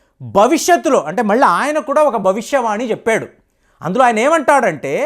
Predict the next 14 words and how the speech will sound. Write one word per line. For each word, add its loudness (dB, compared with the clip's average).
భవిష్యత్తులో 0
తొమ్మిది, 2
తొమ్మిది -2
అతి 2
ప్రమాదకరమైన 4
రోగాలు 4
రాబోతున్నాయి. 0
అంటే -6
ఇందులో 0
ఒక -10
క్యాన్సర్ 0
ఉండొచ్చు, -2
ఈ -4
కరోనా 4